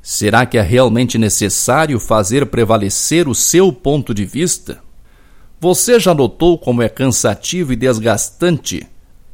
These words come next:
alguém que sempre contesta? A atitude de contestação, de inconformismo e rebeldia se presta bem a adolescentes. Chega a ser ridículo esse comportamento numa pessoa madura.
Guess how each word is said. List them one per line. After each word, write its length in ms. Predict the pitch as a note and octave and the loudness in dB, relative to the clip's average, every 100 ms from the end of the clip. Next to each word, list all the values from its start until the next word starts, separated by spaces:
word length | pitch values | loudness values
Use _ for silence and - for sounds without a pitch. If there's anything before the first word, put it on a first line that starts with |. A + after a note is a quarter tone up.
| - - | -12 -2
alguém 380 | G2 G#2 C3 | 0 2 0
que 140 | A#2+ A2 | -2 -4
sempre 400 | - C#3+ C3 B2 | -2 -4 -4 -6
contesta? 880 | B2 G2+ - C#3 G3 - - E2 - - - - - | -4 -4 -4 -4 -4 -6 -12 -18 -18 -20 -20 -20 -4
A 160 | C3 | -2
atitude 580 | D#3 F3 - - B3 F#3+ | -2 -4 -6 -6 -6 -4
de 100 | D3+ | -6
contestação, 1000 | C#3+ B2 A#2 A#2 - G2 - - D#3 A#2+ | -4 -4 -2 -4 -2 -4 -2 -2 -2 -4
de 140 | G2+ | -4
inconformismo 1000 | A2+ G#2+ B2 A2 B2 G#2+ G2+ D3 F3 A2 G#2+ | -4 -2 -4 0 0 0 0 -2 -2 -2 -4
e 40 | |
rebeldia 840 | F2+ G#2+ G2 F#2+ - D3 F#3+ G3+ - - - | -2 -2 -2 -4 -4 -4 -4 -4 -14 -20 -20
se 280 | - - B2 | -10 -6 -6
presta 480 | - G#2 G2 - F#2 | -2 0 0 -2 -4
bem 360 | F#2+ B2+ G3 - - | -2 -4 -4 -10 -10
a 140 | G2 F2+ | -6 -4
adolescentes. 1000 | F#2 A2+ D#3 - F#3+ F3+ - - - - - - - - | -2 -4 -4 -4 -4 -4 -8 -16 -16 -18 -20 -20 -20 -10
Chega 220 | C3 B2+ | -4 -2
a 60 | A#2 | -4
ser 240 | - D#3+ | -2 -2
ridículo 760 | C#3 C3 A2+ - G#3+ - B2 G#2+ | -2 -2 -4 -2 -4 -4 -4 -4
esse 180 | - | -4
comportamento 840 | A2+ A2+ G2+ A2+ F#2+ G#2+ G#2 A#2 C3+ | -4 -4 -2 -4 -2 -2 -2 -4 -4
numa 180 | C3+ C3+ | -4 -4
pessoa 380 | D#3 - C#3+ C#3 | -4 -4 -2 0
madura. 540 | A#2 C#3 F#3+ G2 | 0 2 0 0